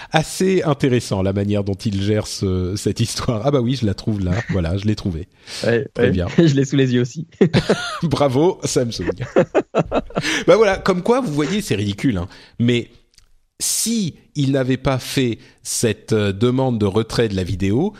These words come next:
Speaker 1: on n'en aurait pas parlé ici, on n'aurait pas parlé de la
Speaker 2: Eh ouais.
Speaker 1: pub, on n'aurait pas encore reparlé de l'histoire. Il y a vraiment un truc à comprendre, euh, à, à ce niveau-là chez les grandes marques. Parfois, il vaut mieux ne rien faire que de faire retirer un truc parce que ça le ramène dans le, dans l'esprit des gens. C'est exactement ce qui s'est passé ici.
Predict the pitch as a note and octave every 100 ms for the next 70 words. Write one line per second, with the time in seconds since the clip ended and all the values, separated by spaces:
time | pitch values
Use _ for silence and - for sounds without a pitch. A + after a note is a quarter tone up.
0 | - A#2+ A2+ A2 G#2+ E3 E3 C3+ C3+ A#2
1 | - F#3+ D#3 G#2+ G#2+ D#3 D3+ C3+ A#2+ A2+
2 | A2 F3+ A#2+ G#2 G#2+ F3 C#3+ D3 A2+ B2+
3 | B2+ B2 C3+ A#2+ A#2+ - G#2 E2 - -
4 | - A2+ A2+ G#2+ B2 F3+ D#3+ D#3+ F#3 F#3+
5 | B2+ A2 - F3 F#3+ - - A2 G2 -
6 | C3 - D#3 D3+ G#2 E2 G#2+ G2+ G2 G#2
7 | - B2 B2+ A2 - A2 B2 C3 B2+ -
8 | G2 F#2 F#2 F2 F2 F#2 G#2 G#2+ F#3+ G#3+
9 | - - - - - - _ _ - B2
10 | - D3+ E3+ G3+ - B2 A#2 B2+ D3+ D3
11 | A2 A2+ A2+ - D3+ F3+ - - A2+ G#2+
12 | A2 C3+ C#3+ F3 D4 - G#2+ A#2+ - A2+
13 | B2+ D3 F#3 G#3+ A#2 G#2+ G#2 G2+ G2 G2
14 | G#2 G#2 G#2+ A2 A2 G#2+ A2+ B2 - F#3+
15 | E3 F3 A3+ C#3 - G2+ F#2 F2 D2+ G#2+
16 | C#3 - D3 F#3 - - G#2+ - E3+ -
17 | D2